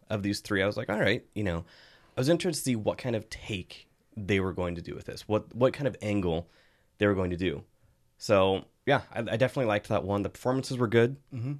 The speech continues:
Speaker 1: Uh, in the emotional crux of it,
Speaker 2: Mm-hmm.
Speaker 1: in the cipher that they were having, and you see that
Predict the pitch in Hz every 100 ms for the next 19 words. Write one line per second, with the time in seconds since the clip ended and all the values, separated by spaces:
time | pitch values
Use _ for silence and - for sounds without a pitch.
0 | - _ 98 98 95 95 - _ _ -
1 | 131 135 113 95 104 104 117 98 98 98
2 | 95 - _ _ _ - - 107 - 131
3 | 151 170 _ 120 117 107 _ _ 113 107
4 | 98 107 104 107 92 92 90 85 107 98
5 | 87 82 - _ _ _ _ _ _ _
6 | 110 107 - 165 190 110 87